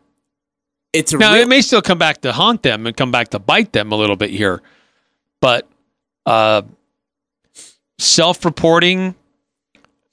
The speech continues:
Speaker 2: and, uh, just letting the N C double A do whatever, that's, I, I hate to say it,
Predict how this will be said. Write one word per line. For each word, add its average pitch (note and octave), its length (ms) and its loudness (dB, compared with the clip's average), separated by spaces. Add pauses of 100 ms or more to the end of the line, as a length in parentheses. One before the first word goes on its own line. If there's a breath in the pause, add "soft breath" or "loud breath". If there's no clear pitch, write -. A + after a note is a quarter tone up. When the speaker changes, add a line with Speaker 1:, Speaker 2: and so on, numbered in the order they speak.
(140)
Speaker 2:
and, B2 600 -2
uh, B2+ 120 2
just C#3 220 0
letting D#3 220 2
the D3 100 0
N D#3 100 0
C D#3 140 0
double D3 260 2
A D3 80 2
do C3 280 2
whatever, C3+ 600 2 (800)
that's, C#3 500 -2 (920)
I, C#3 260 0
I B2 40 0
hate D#3 240 0
to D3 100 0
say E3+ 320 2
it, C#3 160 -2